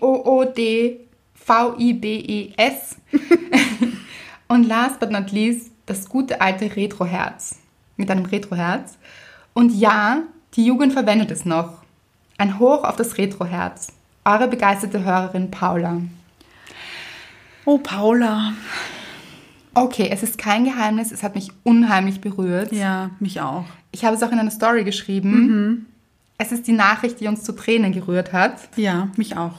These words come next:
Speaker 1: Mhm. Weil, oh Gott, du bist unser Küken, Paula. Ja,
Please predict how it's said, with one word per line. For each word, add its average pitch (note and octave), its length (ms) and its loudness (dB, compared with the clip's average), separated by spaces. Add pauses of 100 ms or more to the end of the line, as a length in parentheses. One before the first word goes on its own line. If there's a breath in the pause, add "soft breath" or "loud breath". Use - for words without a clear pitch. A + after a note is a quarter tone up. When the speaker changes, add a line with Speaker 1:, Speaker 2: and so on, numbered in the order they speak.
(160)
Speaker 1:
Mhm. F#3+ 540 0 (720 loud breath)
Weil, G#3+ 480 2 (400)
oh C4+ 100 0
Gott, C4+ 320 2
du A#3+ 60 -4
bist C4+ 160 -6
unser C4+ 180 0
Küken, C4 460 4
Paula. A3 500 2 (120)
Ja, G#3+ 400 4